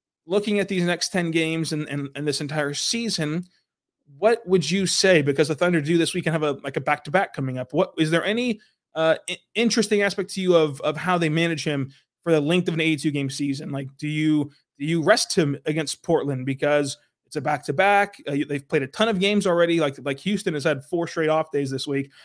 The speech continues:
The Thunder have only had one stretch of consecutive off days, and it was last weekend. So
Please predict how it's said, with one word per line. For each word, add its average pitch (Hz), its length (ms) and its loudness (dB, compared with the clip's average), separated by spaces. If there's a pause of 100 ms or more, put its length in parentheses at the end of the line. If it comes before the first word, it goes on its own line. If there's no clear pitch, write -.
(100)
The 139 80 -14
Thunder 170 340 2
have 147 120 -2
only 147 120 -2
had 143 160 0
one 156 420 0
stretch 151 380 -2
of 135 80 -4
consecutive 143 480 -4
off 139 220 0
days, 139 240 -2 (280)
and 143 80 -8
it - 20 -4
was 135 100 -6
last 139 300 0
weekend. 135 460 -4 (240)
So 160 440 4